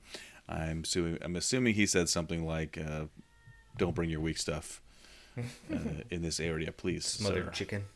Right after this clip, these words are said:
Speaker 2: perhaps?
Speaker 1: Yes. And the last game of the week was today, this afternoon,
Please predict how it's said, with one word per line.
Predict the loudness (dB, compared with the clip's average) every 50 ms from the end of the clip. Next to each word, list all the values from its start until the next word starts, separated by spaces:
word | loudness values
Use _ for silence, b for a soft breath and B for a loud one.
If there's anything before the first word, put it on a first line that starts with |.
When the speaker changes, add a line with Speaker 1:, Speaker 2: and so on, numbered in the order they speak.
| -16 -8 -6
Speaker 2:
perhaps? | -4 -4 -2 -4 -6 -8 -10 -6 -2
Speaker 1:
Yes. | 0 2 2 2 0 -2 -4 -4 -4 -6 -8 -16 -20 -12 -8 -4 2
And | 4 6 6 8
the | 8 6
last | 6 6 4 4
game | 4 6 6 8 8 6 6
of | 4 4
the | 6
week | 8 8 8 8 6 2 -6 -14 -14 -12 -10
was | -4 0 2 4 6 6 6 4 2 0
today, | -4 0 2 6 6 6 6
this | 6 6 6
afternoon, | 4 4 4 4 2 4 4 4 4 2 2 0